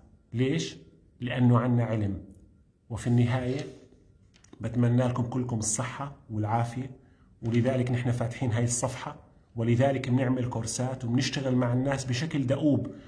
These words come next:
وبنفتح لهم مجال إنهم يتواصلوا معنا ويسألونا على الكورسات اللي بياخدوها.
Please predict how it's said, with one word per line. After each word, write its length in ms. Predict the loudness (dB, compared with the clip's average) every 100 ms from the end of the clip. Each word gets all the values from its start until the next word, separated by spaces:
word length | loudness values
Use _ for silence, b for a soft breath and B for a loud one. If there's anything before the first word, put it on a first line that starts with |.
| B
وبنفتح 440 | 0 0 0 -2
لهم 280 | 0 2 2
مجال 360 | 2 2 0 0
إنهم 280 | 2 2 2
يتواصلوا 600 | 0 0 0 -2 -2 -2
معنا 280 | 0 0 0
ويسألونا 720 | 0 0 0 -2 -2 0 0
على 180 | 0
الكورسات 540 | -2 -2 -2 0 0 0
اللي 120 | 0
بياخدوها. 580 | 0 0 0 0 0